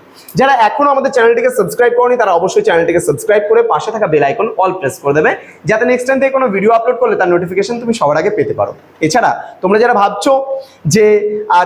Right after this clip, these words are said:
ধারাবাহিক ক্লাসগুলো করবে, যুক্ত হয়ে যাও আমাদের সেন্টারে। চলো, আজকের আলোচনার বিষয় বা টপিকটা রয়েছে মেজর পেপার নাইন হিস্ট্রি থেকে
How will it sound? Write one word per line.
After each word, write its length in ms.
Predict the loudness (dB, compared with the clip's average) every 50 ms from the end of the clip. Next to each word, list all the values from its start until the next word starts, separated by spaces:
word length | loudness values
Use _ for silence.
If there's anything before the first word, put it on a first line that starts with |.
| 0 0
ধারাবাহিক 340 | 0 2 2 2 0 -2 0 0
ক্লাসগুলো 380 | 0 0 0 0 0 0 0 2
করবে, 240 | 2 0 0 0 0 -2 -2 -4
যুক্ত 160 | -6 -4 -2 0
হয়ে 160 | 2 2 2 2
যাও 100 | 0 0 0 -2
আমাদের 200 | -2 -2 -4 -6 -6
সেন্টারে। 280 | -6 -6 -6 -6 -6 -4
চলো, 200 | -2 -2 -2 -2 -4 -2
আজকের 380 | 0 0 0 0 0 0 0 2
আলোচনার 480 | 2 2 2 2 2 2 2 2 2
বিষয় 260 | 0 0 0 0 0
বা 80 | 0 0
টপিকটা 440 | 0 0 -2 0 -2 -2 -2 0 0
রয়েছে 320 | 2 2 2 2 2 -2 -2 -2 -4 -14 -18 -20 -14 _ 0
মেজর 320 | 2 2 2 2 0 0 0 0
পেপার 240 | -2 0 0 0 0 0 0 0
নাইন 200 | 0 0 0 0 0 -2 -2 0
হিস্ট্রি 340 | -2 -2 -2 -4 -4 -2 -2 0 0
থেকে 200 | 0 0 0